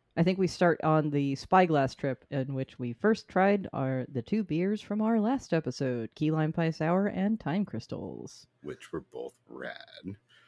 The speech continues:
Speaker 1: Yes, they
Speaker 2: If
Speaker 1: were.
Speaker 2: you don't remember it, check out last episode.
Speaker 1: Indeedly do. And just, uh, like, seriously, I don't know if they still have any of the cans kicking around. It should still be fine.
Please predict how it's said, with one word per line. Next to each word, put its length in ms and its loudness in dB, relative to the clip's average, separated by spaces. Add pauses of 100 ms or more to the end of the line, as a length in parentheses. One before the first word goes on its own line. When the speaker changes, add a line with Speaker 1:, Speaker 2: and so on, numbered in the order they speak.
(140)
Speaker 1:
Yes, 360 0
they 160 4
Speaker 2:
If 60 6
Speaker 1:
were. 60 6
Speaker 2:
you 80 2
don't 160 2
remember 320 0
it, 160 -4
check 240 2
out 220 4
last 320 2
episode. 520 -6 (920)
Speaker 1:
Indeedly 920 2
do. 300 0
And 120 -4
just, 240 -6 (180)
uh, 160 2
like, 180 2
seriously, 520 2 (580)
I 120 10
don't 160 6
know 400 6
if 140 -2
they 120 2
still 220 0
have 220 2
any 160 0
of 80 -6
the 60 -20
cans 360 -4
kicking 280 -2
around. 400 0
It 180 -4
should 200 -4
still 240 -2
be 140 -2
fine. 460 -2